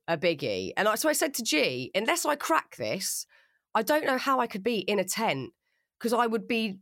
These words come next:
the person in the tent with me would be literally going mental, because I don't see how I would feel." It's something about safety. I don't know, like, if I'd feel safe, uh, to, to be able to shut off from the world and go to sleep.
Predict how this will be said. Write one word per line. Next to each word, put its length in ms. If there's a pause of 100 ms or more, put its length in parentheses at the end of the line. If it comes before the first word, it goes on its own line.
the 100
person 400
in 40
the 60
tent 260
with 160
me 460
would 240
be 340 (300)
literally 680
going 240
mental, 360
because 260
I 100
don't 400
see 220
how 180
I 80
would 140
feel." 500 (640)
It's 140
something 200
about 220
safety. 680
I 60
don't 100
know, 120
like, 160
if 80
I'd 120
feel 180
safe, 760 (480)
uh, 440
to, 240 (120)
to 120
be 100
able 100
to 100
shut 320
off 200
from 100
the 80
world 340
and 140
go 160
to 140
sleep. 480